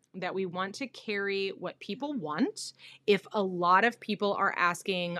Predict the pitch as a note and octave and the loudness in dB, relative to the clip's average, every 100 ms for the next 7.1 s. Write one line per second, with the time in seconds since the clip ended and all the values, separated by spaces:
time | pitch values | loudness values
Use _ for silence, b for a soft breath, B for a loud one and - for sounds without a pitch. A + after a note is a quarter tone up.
0 | - F#3+ F3 E3+ F3 - F3 E3 D#3 D#4 | -6 -4 -4 -4 -8 -8 -8 -8 2 4
1 | D#4 D4 C4+ F#3+ F3 D#3+ D3 C#3+ A#3+ D4 | 6 6 6 4 -2 -4 -10 -6 2 8
2 | C#4+ C4+ C4 B3+ B B - A3 G#3+ - | 8 8 4 2 B B 4 6 6 2
3 | G3 - F#3+ F#3 F3+ - E3+ F3 D#3 D3 | 0 0 -4 -4 -4 -8 -10 -8 -10 -10
4 | - - - - _ B - E3+ D#3+ - | -12 -12 -12 -12 _ B -6 -2 -2 0
5 | C3+ - B - - G#3+ G3 F#3+ F#3 F#3+ | -2 -4 B 0 6 8 8 4 2 0
6 | - A3+ A3 A3 A3 G3+ F#3+ F#3 F#3 F3+ | 0 2 4 4 4 4 4 4 0 -2